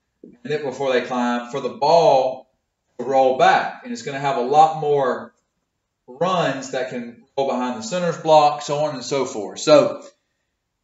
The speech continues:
how do you mesh those two together? Well, I think you set the game up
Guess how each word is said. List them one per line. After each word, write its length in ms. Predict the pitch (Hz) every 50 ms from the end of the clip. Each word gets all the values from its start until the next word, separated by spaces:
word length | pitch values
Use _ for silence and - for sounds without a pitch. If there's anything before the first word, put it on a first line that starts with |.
| _ _ _ _ _ _ _ _ _ _ _ _ _ _ _ _ _ _ _ _ _ _ _ _ _ _ _
how 260 | - 143 160 180 196 196
do 80 | 196
you 80 | 185 170
mesh 280 | 160 170 170 170 170
those 300 | - 165 151 147 143 -
two 120 | - 165 151
together? 600 | 135 123 131 143 135 123 110 98 95 - - - -
Well, 480 | 127 131 131 131 127 120 - - - _ _ _ _ _ _ _ _ _ _ _ _ _ _ _ _ _ _ _ _ _ _ _ _ _ _ _ _
I 120 | - 139
think 280 | 139 175 185 180 135 -
you 80 | 147
set 260 | 143 - - 180 185 180
the 80 | 165
game 380 | 147 147 170 175 185 175 151 127
up 400 | 117 110 110 110 - - -